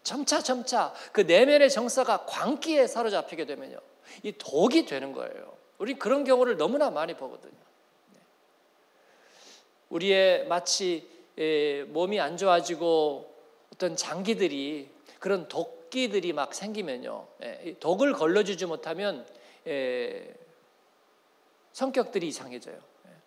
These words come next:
그죠? 예, 마지막에 그런 이상 증세들을 막 나타내는 거예요. 그래서 우리가 건강해야 되는 거죠. 마찬가지로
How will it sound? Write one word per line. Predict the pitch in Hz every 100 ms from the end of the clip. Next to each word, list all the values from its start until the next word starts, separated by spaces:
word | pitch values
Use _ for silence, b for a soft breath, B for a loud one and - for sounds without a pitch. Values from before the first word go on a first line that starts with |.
| _ _ _
그죠? | - 73 _ _
예, | - _
마지막에 | - 147 175 180 156 175 151 - B B B
그런 | - 208 185 -
이상 | 180 214 247
증세들을 | 208 202 190 170 165 160
막 | - - 196
나타내는 | 147 135 - 156 127 139 143 160
거예요. | 147 123 120 85 B B B
그래서 | 240 262 247
우리가 | 185 180 175
건강해야 | 135 151 160 147 170 143
되는 | 139 143
거죠. | 127 120 - - _ _ _ _ b b b b _
마찬가지로 | 175 180 233 202 190 196 196